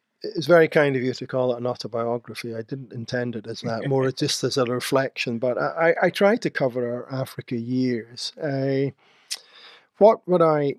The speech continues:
Speaker 1: pull from that as take-homes from that? Well, I believe fundamentally for every follower of Jesus Christ, particularly when we are young, but not just when we're young, we need to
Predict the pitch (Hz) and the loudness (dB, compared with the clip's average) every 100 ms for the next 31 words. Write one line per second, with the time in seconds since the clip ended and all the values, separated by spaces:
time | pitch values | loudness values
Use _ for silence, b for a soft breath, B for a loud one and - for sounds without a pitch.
0 | _ _ _ _ _ _ _ _ _ - | _ _ _ _ _ _ _ _ _ 0
1 | 160 143 - 123 120 120 117 123 127 - | 0 0 -2 -2 -2 -4 -6 -8 -8 -6
2 | 139 127 - 131 123 113 110 117 - - | -6 -6 -6 -6 -4 -4 -8 -10 -8 -8
3 | - - 110 127 - - 175 156 - _ | -10 -14 -14 -20 -16 -6 -2 -2 -6 _
4 | _ _ B B B B B _ _ 185 | _ _ B B B B B _ _ 2
5 | 180 185 147 160 160 156 147 - - - | 4 4 2 0 2 0 -2 -4 -8 -12
6 | _ - 165 156 143 131 127 - 123 - | _ -2 0 0 -2 -2 -4 -6 -10 -4
7 | 135 139 139 - 139 123 120 117 131 120 | -2 -2 -2 0 2 2 0 -4 -2 -4
8 | 113 - 127 120 - 147 208 202 160 139 | -4 -6 -4 -4 -6 0 0 2 -4 -2
9 | 151 131 127 123 120 117 120 117 110 117 | -2 -2 -2 -2 -2 -2 -4 -6 -6 -4
10 | 170 - 311 370 - 127 - 123 110 107 | -2 -2 -4 -4 -2 -6 -6 -12 -14 -12
11 | 123 131 131 143 160 156 156 185 - - | -12 -10 -12 -8 -2 0 0 -2 -4 -6